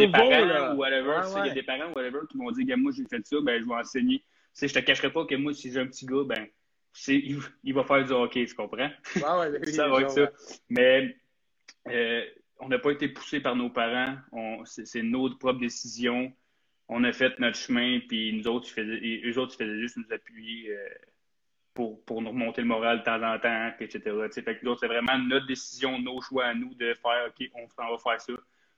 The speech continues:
Speaker 1: Ah, non, on s'en va jouer au hockey. » Puis ben, ensuite, on a, on a monté en tant que famille, en tant que, euh, frère, euh, qui, euh, se pousse, euh, dans le dos, donne des petites tapes, euh,
Speaker 2: Mhm.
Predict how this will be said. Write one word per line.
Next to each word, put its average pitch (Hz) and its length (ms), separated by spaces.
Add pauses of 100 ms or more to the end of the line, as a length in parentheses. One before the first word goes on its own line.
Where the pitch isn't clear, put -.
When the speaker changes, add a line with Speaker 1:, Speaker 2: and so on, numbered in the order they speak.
Speaker 1:
Ah, 131 220
non, 135 200
on 120 100
s'en 123 140
va 120 120
jouer 123 100
au 117 140
hockey. » 117 340 (380)
Puis 120 100
ben, 113 240
ensuite, 113 400
on 110 100
a, 101 380 (160)
on 113 160
a 110 60
monté 110 400
en 110 100
tant 117 80
que 110 120
famille, 113 380
en 107 80
tant 107 160
que, - 160
euh, 101 500
frère, 110 400
euh, 104 200 (100)
qui, 101 320
euh, 101 80
se - 80
pousse, - 400
euh, 101 80 (160)
dans 104 160
le 107 60
dos, 117 200
donne 113 180
des 113 100
petites - 240
tapes, 113 260
euh, 104 200
Speaker 2:
Mhm. 143 320